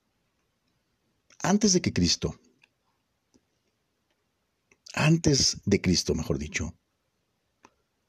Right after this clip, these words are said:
nunca se pudo dar la remisión como tal, ya que si no hay un lugar donde poner lo remitido,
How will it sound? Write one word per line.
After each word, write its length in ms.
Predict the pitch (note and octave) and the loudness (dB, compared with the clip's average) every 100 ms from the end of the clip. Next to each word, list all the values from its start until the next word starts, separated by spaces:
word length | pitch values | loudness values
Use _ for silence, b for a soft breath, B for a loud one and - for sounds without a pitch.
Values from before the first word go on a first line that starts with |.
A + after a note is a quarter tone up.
| _ _ _ _ _ _ _ | _ _ _ _ _ _ _
nunca 320 | C3 D3 G2+ | 2 2 2
se 120 | F#2+ - | 0 0
pudo 280 | - F#2 | 2 4
dar 220 | E2+ F2 E2 | 4 2 2
la 140 | D#2+ | 2
remisión 400 | D#2+ D#2+ - D#2 | 0 0 0 -2
como 200 | - - | -4 -6
tal, 160 | - - - _ _ _ _ _ _ _ _ _ _ _ _ _ B B B | -8 -14 -20 _ _ _ _ _ _ _ _ _ _ _ _ _ B B B
ya 360 | - F#2 A2+ A#2 | -6 0 0 2
que 380 | G2+ F2 D#2+ - _ _ _ - | 2 2 0 -6 _ _ _ -4
si 280 | - - | 0 4
no 240 | F#2+ F#2+ A2+ | 4 6 4
hay 120 | D3 | 4
un 160 | E3+ E3+ | 6 6
lugar 340 | B2 F2+ F2+ | 4 4 4
donde 280 | G#2 A#2 A2+ | 4 4 4
poner 420 | - E2+ F2+ G2+ | 2 2 4 4
lo 120 | F2+ | 4
remitido, 640 | D#2+ F2 A#2+ A#2+ G2 A2 | 4 2 4 4 2 0